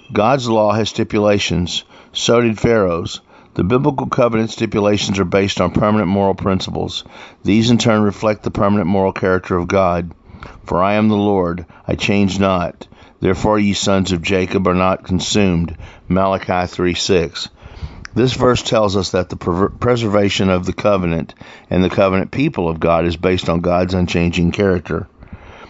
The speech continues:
Specific judicial applications can be changed when a change in covenantal administration occurs,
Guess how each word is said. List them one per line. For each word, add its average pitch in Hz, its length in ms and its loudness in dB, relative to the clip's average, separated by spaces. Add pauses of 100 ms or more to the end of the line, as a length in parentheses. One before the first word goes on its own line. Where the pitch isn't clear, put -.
(200)
Specific 135 640 0
judicial 104 560 0
applications 98 720 0
can 90 180 0
be 87 100 0
changed 90 720 0 (360)
when 95 160 2
a 90 80 0
change 107 500 0
in 95 80 2
covenantal 95 580 0
administration 90 760 0
occurs, 87 520 0